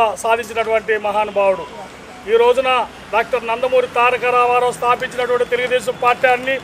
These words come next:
పార్టీని నారా చంద్రబాబు నాయుడు గారు చేతుల మీద తీసుకొని వారు నడిపించేటువంటి విధానాన్ని మనం అందరం కూడా చూస్తూ ఉన్నాం. ఈరోజు నందమూరి తారక రామారావు గారు, నారా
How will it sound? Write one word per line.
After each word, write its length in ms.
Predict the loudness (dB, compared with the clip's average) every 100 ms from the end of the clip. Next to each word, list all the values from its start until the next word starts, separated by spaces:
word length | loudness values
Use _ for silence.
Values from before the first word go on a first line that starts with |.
| 2
పార్టీని 440 | 2 2 2 2 0 -6 -16 -16 -16 -16 -18 -4 2
నారా 240 | 6 6 4
చంద్రబాబు 420 | 2 4 6 4 4
నాయుడు 220 | 2 4 4
గారు 220 | 6 4 2 -4 -16 -18 -14 2
చేతుల 320 | 2 4 2 2
మీద 260 | 2 2 -2 -4 -8
తీసుకొని 480 | -4 2 2 2 -2 -4 -12 -12 2
వారు 300 | 6 6 6 2 -2 -10 -6 -2
నడిపించేటువంటి 720 | -2 -2 -4 0 0 -2 -2
విధానాన్ని 560 | 2 2 2 0 -2 -4 -6 -16 -8 -2
మనం 140 | 0 0
అందరం 260 | 0 0 2
కూడా 220 | 4 6 4 0 -16 -6
చూస్తూ 260 | -6 0 0 0
ఉన్నాం. 180 | -2 -8 -10 -20 -20 -14 -2 4
ఈరోజు 260 | 4 4 2
నందమూరి 440 | 0 0 2 2 2 2
తారక 260 | 2 2 2 2
రామారావు 420 | 2 4 4 4 6
గారు, 200 | 6 4 0 -10 -6 0
నారా 240 | 4 4